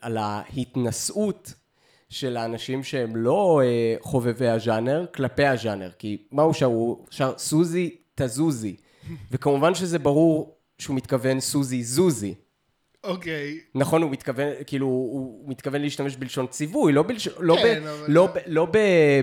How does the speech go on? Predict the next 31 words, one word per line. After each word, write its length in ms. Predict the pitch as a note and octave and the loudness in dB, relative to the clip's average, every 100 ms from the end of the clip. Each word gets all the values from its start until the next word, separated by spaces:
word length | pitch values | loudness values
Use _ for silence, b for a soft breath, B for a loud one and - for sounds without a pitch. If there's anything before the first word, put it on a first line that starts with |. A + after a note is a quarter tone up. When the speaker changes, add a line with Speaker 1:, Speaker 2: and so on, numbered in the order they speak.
| B2+ | 2
Speaker 1:
בעתיד. 580 | C#3 B2+ - D#3+ G#2+ F#2 - _ | 2 2 2 2 0 -6 -16 _
Speaker 2:
כן. 280 | A3+ E3+ C#3 C3 | -6 -4 -6 -4
Speaker 1:
אבל, 420 | C3+ C3 C#3 C3 B2+ B2 | -4 2 4 4 -2 -4
אה, 460 | B2+ A#2+ A#2 A#2 A2 - _ _ _ - | -2 0 2 0 -4 -10 _ _ _ -6
כמובן 320 | C#3 C3 E3+ | -2 2 2
שזה 220 | D#3+ D3 | 0 -2
מסתדר 480 | C3 - B2+ A#2+ C3 | -4 -4 -2 4 4
הרבה 200 | A#2+ A#2+ | 4 4
יותר 160 | A#2 | 2
טוב 140 | A#2 A2+ | 2 0
מבחינה 540 | - A#2 A2 A2 G#2+ | -2 -2 -2 0 -2
ריתמית, 440 | G#2+ C3+ A2+ G2+ - | -2 -2 -4 -6 -4
כאילו, 280 | A2+ G#2+ | -2 0
לה-, 160 | G#2+ E2+ | 0 -2
לה-, 220 | F#2+ G2+ | -6 -6
להגיד, 320 | A2+ A2 A2 A2 - A2 | -4 -4 -6 -8 -8 -8
אה, 320 | E2+ A2+ A2 G#2+ G#2+ | -6 -2 -2 -2 -4
"תזוזי". 500 | B2 F3+ E3 A2 F#2 - | 0 2 2 0 -6 -8
Speaker 2:
גם 280 | E3+ D#3+ E3 | -6 -4 -6
זה 180 | D3+ E3 | -8 -10
פשוט, 480 | D#3+ D#3+ F3+ E3+ - | -8 -10 -10 -14 -16
כאילו, 280 | A#3+ A#3+ | -14 -14
כתוב 520 | A#3 A#3+ B3 B3 A#3 A3+ G#3 | -12 -14 -12 -14 -14 -18 -12
בשפה 1120 | A3+ A3 A3 A3 A3 A3 F3 - G#3+ A#3 A3+ | -10 -8 -10 -10 -12 -14 -18 -14 -10 -8 -8
דבורה, 540 | G#3+ A#3+ C#4 C#4 E3 | -10 -12 -8 -6 -6
כאילו, 440 | - D#3 D3 D3 | -10 -16 -16 -16
זה 120 | C3+ D3 | -16 0
Speaker 1:
כן. 320 | D#3+ B2+ G#2 F#2 | 2 4 0 -8
Speaker 2:
לא, 100 | F3 | -10
לא, 360 | F#3 G#3+ G#3+ | -8 -8 -8
אה, 640 | G#3 G3 F3 _ _ _ | -10 -12 -18 _ _ _